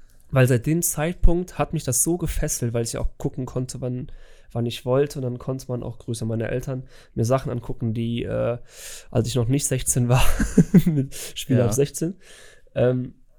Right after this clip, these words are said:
Speaker 1: aber das
Speaker 2: Das
Speaker 1: war
Speaker 2: will ich
Speaker 1: dann
Speaker 2: aber mal, äh, das will ich aber mal den Eltern, Kita, nachdem ich so oft exposed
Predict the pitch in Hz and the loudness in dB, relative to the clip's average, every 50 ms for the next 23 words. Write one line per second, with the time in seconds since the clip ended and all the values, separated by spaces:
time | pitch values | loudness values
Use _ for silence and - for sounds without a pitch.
0 | _ - - - 113 120 123 - - - 160 185 127 123 135 135 156 147 143 139 | _ -14 -10 -8 -6 -4 -4 -4 -2 -2 0 0 2 2 2 2 2 2 2 2
1 | 139 139 135 135 131 131 131 135 143 131 131 123 127 131 123 139 139 135 147 143 | 2 2 2 2 2 0 0 -2 -2 -2 -2 -2 -2 -4 -4 -4 -4 -4 -4 -4
2 | 143 135 135 131 131 131 127 127 123 - 135 127 - 131 127 123 127 123 - 131 | -4 -2 -2 0 0 0 0 0 0 -2 -4 -4 -2 -2 0 0 0 -2 -2 -4
3 | 123 131 123 123 120 123 123 120 - - 127 - - 127 127 - - - 135 131 | -2 0 0 0 0 0 -2 -2 -2 -2 -4 -4 -4 -2 -2 -4 -4 -8 -8 -8
4 | - - - - 127 131 127 127 - - - - - | -8 -2 4 6 6 6 6 4 -2 -6 -8 -12 -12